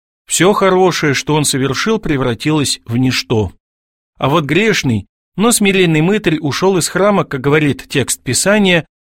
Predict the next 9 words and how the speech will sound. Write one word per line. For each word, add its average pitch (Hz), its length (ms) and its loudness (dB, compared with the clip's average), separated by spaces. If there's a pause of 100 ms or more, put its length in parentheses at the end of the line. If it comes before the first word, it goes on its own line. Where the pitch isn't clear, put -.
(140)
более 190 320 2
оправданным, 107 720 -2 (460)
потому 175 280 0
что 156 380 -2
ни 175 140 2
над 175 200 0
кем 110 300 -2
не 147 120 2
превозносился 139 1080 -2